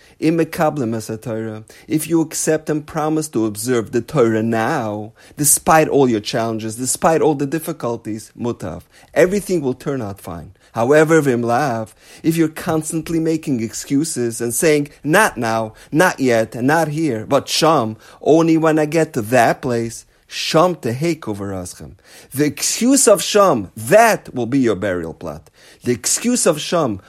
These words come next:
will ultimately be a person's downfall. There's an incredible story told about a boy that learned in the Volozhina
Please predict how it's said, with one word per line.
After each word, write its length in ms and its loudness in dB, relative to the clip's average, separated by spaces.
will 200 -4
ultimately 640 0
be 240 -2
a 80 2
person's 520 -6
downfall. 540 -12
There's 160 -8
an 120 -4
incredible 520 -4
story 400 -4
told 320 -4
about 240 -4
a 60 -6
boy 260 -2
that 220 -6
learned 260 -4
in 80 -6
the 100 -6
Volozhina 540 -2